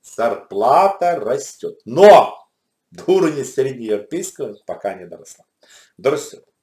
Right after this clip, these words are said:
Ну, чтобы вы правильно поняли, э, Прибалтика, ну, Польша немножко там другой вариант, хотя Польша тоже такой момент был. Но вот Прибалтика это тоже период довольно болезненно переживала, когда там начали, в девяностые годы,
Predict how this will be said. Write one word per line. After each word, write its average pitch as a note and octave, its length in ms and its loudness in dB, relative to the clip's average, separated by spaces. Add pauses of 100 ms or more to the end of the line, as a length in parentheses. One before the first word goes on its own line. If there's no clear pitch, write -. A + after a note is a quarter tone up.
(600)
Ну, A#3 100 -6
чтобы G3 180 2
вы - 20 0
правильно G3 320 2
поняли, A3+ 320 2
э, D3 480 2
Прибалтика, D#3 800 2
ну, C#3+ 260 -6 (120)
Польша F#3+ 280 -6
немножко E3 300 -10
там D3 320 0
другой F3+ 340 -4
вариант, C#3 320 0
хотя C#4 220 -6
Польша B3+ 340 -6
тоже C#3 200 -6
такой - 200 -12
момент F#2+ 300 -10
был. D2+ 140 -20 (1040)
Но C3+ 140 -2
вот C#3 80 -6
Прибалтика D3+ 480 -2
это C#3+ 220 -6
тоже C#3 220 -6
период A#2+ 280 -8
довольно B2 300 -6
болезненно A2+ 420 -6
переживала, G2+ 800 -6 (480)
когда B2 260 2
там B2+ 220 -6
начали, B2 320 -6
в F#2 60 -20
девяностые A#2+ 420 -8
годы, - 180 -14